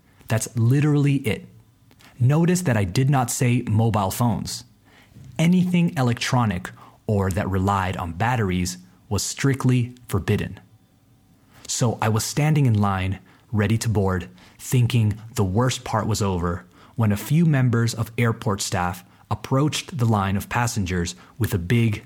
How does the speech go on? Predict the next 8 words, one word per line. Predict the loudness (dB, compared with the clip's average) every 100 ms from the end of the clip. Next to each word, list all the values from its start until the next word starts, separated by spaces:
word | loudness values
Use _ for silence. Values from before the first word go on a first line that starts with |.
| -6
trash | -2 0 0 -4
bag | -8 -8 -12 -16 -20 -20 -4
and | 0
a | 0
bunch | 0 2 0 -2
of | -6
small, | -6 0 2 2 0 -4
transparent | -4 -2 -2 -2 -4 -2 -4